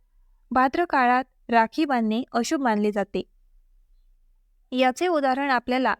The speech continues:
रामायण काळातही मिळते. असे म्हटले जाते की लंकेचा राजा रावण यानेही भाद्र काळात त्याच्या बहिणीला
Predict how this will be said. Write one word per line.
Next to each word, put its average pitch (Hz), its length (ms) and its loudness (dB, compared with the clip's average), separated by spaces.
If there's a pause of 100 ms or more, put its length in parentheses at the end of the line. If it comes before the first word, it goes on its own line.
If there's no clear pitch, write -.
(180)
रामायण 226 480 0
काळातही 233 480 -2
मिळते. 214 360 -4 (720)
असे 240 260 -2
म्हटले 262 340 -2
जाते 233 360 0
की 262 220 0
लंकेचा 262 440 0
राजा 226 340 0
रावण 214 400 -2 (420)
यानेही 240 480 0
भाद्र 240 360 -2
काळात 233 400 0
त्याच्या 262 220 -2
बहिणीला 240 500 0